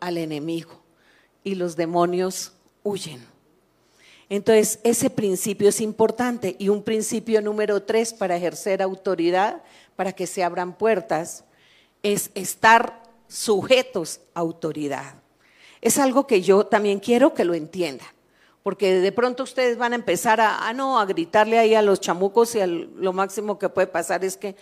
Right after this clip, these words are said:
no pase nada o puede pasar algo peor. Pero si tú no estás alineado, no estás bajo autoridad, es peligroso que lo hagas.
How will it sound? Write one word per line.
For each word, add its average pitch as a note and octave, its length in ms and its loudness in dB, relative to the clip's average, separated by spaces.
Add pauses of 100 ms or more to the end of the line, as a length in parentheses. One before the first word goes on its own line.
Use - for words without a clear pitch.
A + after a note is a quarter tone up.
(500)
no F#3 200 -4
pase F#3+ 280 -2
nada G#3 480 0 (160)
o F#3 140 -2
puede F#3 140 4
pasar E3+ 320 0
algo F3 260 2
peor. G3 380 2 (400)
Pero G3+ 160 0
si G3+ 180 -6
tú A#3+ 160 -8
no B3+ 140 -6
estás B3 420 -2
alineado, E3+ 760 -2 (580)
no G3+ 140 0
estás A#3 460 0 (100)
bajo F#3 560 0
autoridad, E3+ 1040 0 (500)
es G3 220 -4
peligroso F3 840 -2
que F#3+ 140 -4
lo F3 200 2
hagas. - 500 -8